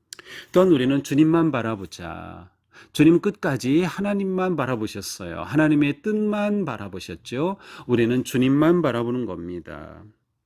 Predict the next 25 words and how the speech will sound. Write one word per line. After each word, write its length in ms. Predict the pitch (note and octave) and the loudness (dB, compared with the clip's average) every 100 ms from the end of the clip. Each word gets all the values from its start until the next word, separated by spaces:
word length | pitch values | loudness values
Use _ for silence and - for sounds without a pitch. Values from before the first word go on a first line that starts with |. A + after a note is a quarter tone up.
| _ _ _ _ - _ - | _ _ _ _ -20 _ -4
다른 220 | B2 D3 | 0 2
사람을 380 | D3+ D3 D3+ D3+ | 2 0 2 4
의식할 440 | D3+ E3 - D3+ | 4 2 0 -8
필요 260 | C3 C3+ B2+ | -6 -4 -4
없어요. 560 | F#2+ - G#2+ F2+ E2 F2+ | -6 -8 -10 -10 -12 -8
다른 220 | B2+ C3+ | 0 2
사람이 380 | D3 C#3 C#3 D3 | 2 2 4 4
어떻게 520 | B2 C3 D#3 D3 D3 | 2 -2 -2 -2 -4
말할지, 560 | C3+ A#2+ A#2 A#2+ A#2 A#2 | -4 -6 -8 -10 -10 -8
어떻게 340 | A#2+ - - | -10 -8 -4
생각할지 920 | D3+ D3+ D3 - A#2+ G#2+ - G2+ G2+ - | -2 -2 -2 -4 -4 -4 -6 -6 -4 2
의식할 400 | D3 - C#3+ A#2+ | 0 0 -6 -6
필요 240 | - B2+ | -4 -4
없어요. 420 | G#2+ - A2 E2+ | -4 -8 -10 -8
군중들이 720 | - B2+ C#3 C#3+ C#3 C#3+ D3 - - B2+ | -2 2 4 4 0 0 -2 -6 -10 -2
어떻게 360 | C#3 C#3+ D3 | 0 2 0
반응할지 840 | - A#2+ C#3 D3+ C3 A2+ - A2+ | 0 0 2 2 0 -4 -6 -8
그것을 400 | A2 C#3 D#3+ E3+ D#3 | -6 -4 -2 0 2
의식했기 720 | D#3 E3 D#3+ - D#3 D#3+ D#3 | 0 -2 -6 -4 0 0 2
때문에 580 | D#3+ D3+ C#3+ C#3+ C3 - - - - B2+ | 2 4 2 0 -2 -8 -20 -20 -8 -2
예수님에 1040 | B2 - A#2 G#2+ G2+ F#2+ F#2 F#2+ F#2+ F#2+ | -2 -2 -4 -2 -4 -6 -6 -6 -8 -8
대해 260 | F#2+ A2+ B2+ | -4 -4 -4
불이한 480 | - C#3+ E3 D#3+ D#3+ | 2 4 6 2 -2
판결을 420 | D#3+ D3+ D3 C#3+ | -4 -2 -2 -2
내린 720 | A#2 A2+ G2 E2+ D#2+ G#2 G2+ | -2 -4 -4 -8 -16 -18 -20